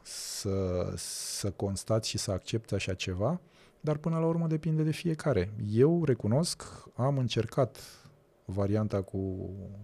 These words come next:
totul pentru muncă și, uh, nu m-am regăsit decât prin, uh,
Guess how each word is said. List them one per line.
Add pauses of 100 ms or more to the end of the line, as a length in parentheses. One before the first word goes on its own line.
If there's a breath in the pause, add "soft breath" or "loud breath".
(140)
totul
pentru
muncă (1700 loud breath)
și,
uh, (440)
nu
m-am
regăsit
decât
prin,
uh,